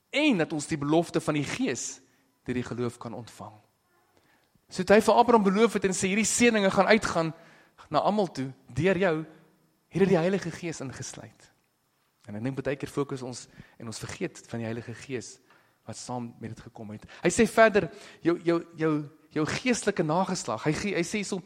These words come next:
die sterre, jy gaan soos die sterre van die hemel, hy praat hier van, jou nageslag sal grootliks vermeerder word, soos die sterre van die hemel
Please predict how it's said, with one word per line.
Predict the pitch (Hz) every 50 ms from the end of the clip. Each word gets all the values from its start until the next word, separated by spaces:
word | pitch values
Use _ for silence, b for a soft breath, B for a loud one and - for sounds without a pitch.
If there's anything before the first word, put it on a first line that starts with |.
| B B B B B -
die | 175 156
sterre, | - - - - - 208 208 180 151 156
jy | 160
gaan | - 190 170
soos | - 175 175
die | 170
sterre | - - - 190 196 196 190
van | - 185 180
die | 180 185
hemel, | 185 160 135 127 123
hy | 131 -
praat | - 170 170 165 170
hier | -
van, | - 165 160 - b b b b b b _ _ _ _ _ _ _ _ _ _ _ _ - -
jou | - 135 131
nageslag | 135 147 165 156 - - 165 156 -
sal | - 160 -
grootliks | - - 175 185 180 - - 170 - -
vermeerder | 165 147 147 156 165 165 170 151 139
word, | 143 131 -
soos | 147 - 147
die | -
sterre | - - - 175 180 175 -
van | - 175 170
die | 165 170
hemel | 165 156 143